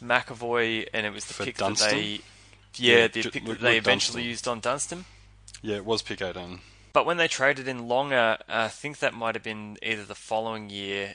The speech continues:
Speaker 1: um, when they traded in Longer, or the same year, they traded out pick twenty-five. So it was only seven positions in the draft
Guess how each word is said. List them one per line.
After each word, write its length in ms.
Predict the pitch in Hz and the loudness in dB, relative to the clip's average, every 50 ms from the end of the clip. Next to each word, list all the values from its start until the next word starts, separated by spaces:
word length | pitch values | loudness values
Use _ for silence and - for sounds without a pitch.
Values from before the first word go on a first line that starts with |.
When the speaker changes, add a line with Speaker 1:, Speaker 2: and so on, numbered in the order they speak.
| - - | -10 -6
Speaker 1:
um, 640 | 107 104 98 98 98 95 98 98 95 95 95 95 98 - | -4 -2 -2 -2 -2 -2 -4 -6 -10 -14 -16 -16 -18 -14
when 140 | - 104 101 | -12 -10 -8
they 80 | 98 98 | -8 -8
traded 320 | - - 104 98 98 95 | -6 -4 -4 -4 -4 -6
in 40 | 95 | -6
Longer, 220 | 95 98 95 95 | -6 -6 -6 -6
or 220 | 71 82 107 107 101 | -8 -6 -6 -6 -4
the 80 | 101 | -4
same 360 | - - - 113 120 123 117 104 | -2 0 0 0 0 -2 -4 -6
year, 280 | 98 92 87 92 101 - - - - - _ _ _ _ _ _ - | -4 -2 0 0 -2 -2 -8 -20 -20 -20 _ _ _ _ _ _ 2
they 640 | - 117 113 113 113 110 110 110 110 107 101 - - _ - | 6 8 10 10 10 8 6 4 2 0 -2 -6 -10 _ -4
traded 380 | - 135 135 135 117 110 107 | 0 4 4 4 6 4 6
out 220 | 110 117 104 - - | 6 6 4 4 0
pick 160 | 123 - - | -10 -12 -10
twenty-five. 760 | - 117 107 98 95 - 104 101 87 78 92 104 - - - _ _ _ _ _ | -8 -6 -6 -8 -6 -2 0 0 2 0 0 -4 -6 -14 -20 _ _ _ _ _
So 440 | - - 110 107 107 104 104 104 - - - - - - - | -6 2 4 6 8 8 6 4 2 -2 -8 -16 -20 -18 -16
it 140 | - - 110 | -12 -8 -6
was 120 | 127 120 127 | -2 0 2
only 340 | 139 139 127 117 110 104 - _ _ | 2 2 2 2 0 0 -2 _ _
seven 400 | - - - - 123 113 117 107 | -2 0 4 4 4 2 0 -6
positions 500 | - 104 98 107 107 - 117 110 101 98 | -10 -8 -6 -6 -4 -4 -4 -6 -8 -10
in 100 | 104 101 | -10 -8
the 100 | 98 92 | -8 -6
draft 540 | - 101 101 104 101 - - - - - | 0 2 4 4 4 4 0 -8 -10 -10